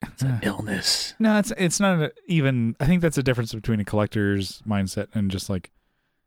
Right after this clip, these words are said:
Speaker 2: you know, gas, as they say, or, like, you know,
Speaker 1: Yeah.
Speaker 2: gear. Like, I just want things. So, I mean, you can go to so many things. I know for, like, let's say, just 'cause I was watching 'em, like, the,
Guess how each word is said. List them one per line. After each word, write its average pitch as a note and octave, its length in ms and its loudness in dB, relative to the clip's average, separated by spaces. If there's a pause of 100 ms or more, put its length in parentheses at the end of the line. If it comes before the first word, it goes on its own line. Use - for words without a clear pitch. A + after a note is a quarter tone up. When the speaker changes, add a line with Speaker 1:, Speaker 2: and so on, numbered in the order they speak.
(520)
Speaker 2:
you B2+ 80 -4
know, F2+ 120 -4 (800)
gas, A2 540 0 (140)
as A#2 160 0
they A#2 120 2
say, A2 360 2 (260)
or, A#2 140 2
like, G2 280 2
you G2+ 60 0
know, F#2+ 60 4
Speaker 1:
Yeah. G2 240 6
Speaker 2:
gear. G2+ 320 0 (140)
Like, A2 200 0
I B2 80 0
just A2+ 160 2
want G#2 260 0
things. B2 300 0 (720)
So, C3+ 320 2 (840)
I D#3+ 40 2
mean, F3 160 4
you E3 60 0
can D3 100 -2
go D#3 180 6
to A#2+ 280 2
so B2+ 180 0
many A2 200 2
things. F2+ 400 -6
I A2+ 340 2
know G#2+ 280 2
for, G2+ 560 0 (760)
like, A#2+ 260 -2
let's A#2+ 240 -2
say, A2 260 0
just A2 240 -4
'cause G2+ 140 -2
I G2+ 60 2
was G2 360 0
watching G#2 320 2
'em, G2 140 0
like, G#2 160 -2
the, G2+ 240 0